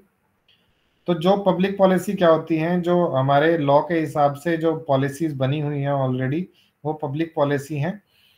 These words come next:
तो अगर किन की, ऐसी किसी policies को oppose करते हैं, अगर कोई oppose करता है agreement, अगर, अ, जो,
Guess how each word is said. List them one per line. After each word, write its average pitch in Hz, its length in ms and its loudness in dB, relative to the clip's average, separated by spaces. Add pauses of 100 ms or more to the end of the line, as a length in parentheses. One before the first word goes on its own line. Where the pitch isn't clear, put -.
(1000)
तो 185 60 0
अगर 175 280 4
किन 185 320 -2
की, 170 280 4
ऐसी 160 440 0
किसी 196 260 -6
policies 170 680 0
को 175 240 -2
oppose 165 400 2
करते 165 240 -2
हैं, 165 120 2
अगर 160 160 0
कोई 160 180 -2
oppose 151 360 -4
करता 139 260 -2
है 180 200 -2 (540)
agreement, 165 580 0
अगर, 170 200 2
अ, 139 400 0 (580)
जो, 170 360 0